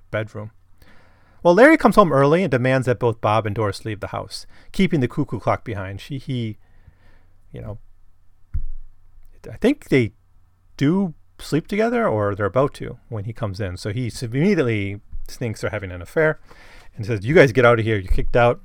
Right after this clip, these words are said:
But he wants to keep the cuckoo clock. Now, Larry, over time, after he kicks these two people out,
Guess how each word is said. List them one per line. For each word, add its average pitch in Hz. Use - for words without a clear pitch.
But 139
he 127
wants 131
to 117
keep -
the -
cuckoo -
clock. -
Now, 160
Larry, 226
over 165
time, 135
after 131
he 110
kicks -
these 110
two -
people 113
out, 120